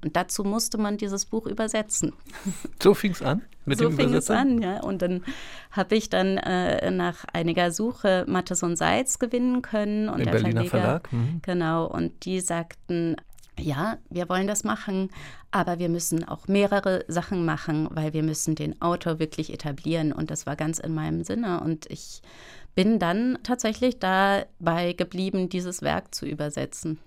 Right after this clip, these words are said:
Speaker 2: Aber das, was Sie vom Theater erzählt haben, klang so interessant, dass, das haben Sie dann aufgegeben?
Speaker 1: Nicht aufgege-, aufgeschoben.
Speaker 2: <laughs> Also der Plan ist dazu, mal wieder zurückzukommen
Speaker 1: Ja,
Speaker 2: irgendwann.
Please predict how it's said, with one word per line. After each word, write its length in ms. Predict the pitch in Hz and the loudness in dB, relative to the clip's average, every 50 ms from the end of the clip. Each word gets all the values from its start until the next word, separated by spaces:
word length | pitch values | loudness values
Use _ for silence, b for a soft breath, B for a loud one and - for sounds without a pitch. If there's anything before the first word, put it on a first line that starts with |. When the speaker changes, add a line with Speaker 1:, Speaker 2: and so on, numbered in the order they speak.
| - - - - - B B B B B B B B B B | -20 -20 -20 -20 -20 B B B B B B B B B B
Speaker 2:
Aber 120 | - 127 | 0 2
das, 200 | 123 120 - - | 2 2 2 2
was 120 | 156 135 - | 2 2 2
Sie 80 | 139 | 2
vom 160 | 123 139 135 | 0 0 0
Theater 320 | 117 - 143 - - - 180 | 2 2 0 0 2 0 0
erzählt 460 | 151 - - 156 151 139 - - - 151 120 | 0 0 2 2 2 0 0 -4 -8 -6 -4
haben, 240 | 117 147 147 139 143 | -2 -2 -2 -2 -2
klang 240 | - - 139 135 127 | -2 0 0 0 2
so 180 | 110 135 160 180 | 2 2 2 2
interessant, 600 | 165 - - 165 - - 175 180 180 165 - 156 | 2 0 0 -2 2 4 4 4 4 2 2 0
dass, 300 | 131 120 - - - - - - | 0 0 -2 -6 -10 -14 -12 -10
das 160 | - - - | -6 -4 -2
haben 140 | 160 160 160 | 0 0 0
Sie 80 | 165 | 2
dann 160 | 160 160 160 | 0 0 2
aufgegeben? 600 | - 190 190 - - 123 98 104 101 95 101 107 110 B B B B B B B | 2 0 0 2 2 0 2 2 0 -2 -2 -4 -8 B B B B B B B
Speaker 1:
Nicht 280 | - 208 269 294 - - | -2 0 0 0 2 2
aufgege-, 500 | - 240 262 - 254 233 233 - 202 - - | 0 0 2 2 0 -2 0 -2 -8 -2 2
aufgeschoben. 760 | - 233 294 - - 247 - - - 233 247 262 - 180 165 - - - - | 2 2 2 2 -4 -6 -6 -4 -2 0 0 0 -2 -4 -6 -6 -8 -2 4
Speaker 2:
<laughs> 840 | - 175 - - 214 147 - - - 131 - - - - - 262 - - - - - - B 311 339 B B B B B B B B B B B B B B B | 4 4 4 4 0 -2 -2 -4 -8 -8 -8 -6 -6 -6 -4 -4 -6 -8 -10 -18 -16 -14 B -12 -12 B B B B B B B B B B B B B B B
Also 180 | 123 120 117 | 0 4 4
der 80 | 120 110 | 4 4
Plan 260 | - - 127 127 143 | 6 6 6 6 6
ist 160 | 143 - - | 4 2 2
dazu, 220 | 139 - - - 135 | 0 0 0 -2 -2
mal 180 | 139 143 131 | -2 -2 0
wieder 220 | 143 151 - 151 156 | -2 -2 -4 -4 -6
zurückzukommen 540 | - - 175 170 - - - - 196 208 | -4 -2 -2 -2 -4 -6 -6 -2 0 2
Speaker 1:
Ja, 160 | 202 214 226 226 | 2 4 4 2
Speaker 2:
irgendwann. 420 | 226 - 110 104 98 98 98 - | 2 2 0 -2 -2 -2 -4 -6